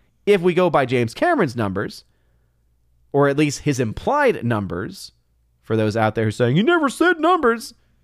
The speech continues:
Do I have to read the quote to you again? Because he is, he's laying it on pretty thick about what he believes as the filmmaker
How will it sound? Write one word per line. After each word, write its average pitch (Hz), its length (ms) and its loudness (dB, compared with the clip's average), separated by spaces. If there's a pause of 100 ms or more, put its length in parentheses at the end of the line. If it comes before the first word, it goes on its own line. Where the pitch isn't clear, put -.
(840)
Do - 80 -6
I 107 40 0
have 139 120 0
to 147 80 -2
read 151 120 2
the 131 40 -4
quote 143 200 -2
to - 100 -6
you 131 80 0
again? 156 440 -4
Because 98 280 -8
he 151 160 0
is, 113 180 -4 (240)
he's - 240 -16
laying 151 220 0
it 185 100 4
on 190 180 2
pretty 202 220 0
thick - 420 -4 (260)
about 107 360 -2
what 127 240 -2
he 143 260 0
believes 120 720 -2 (420)
as 165 300 0
the 135 80 -4
filmmaker 110 640 -4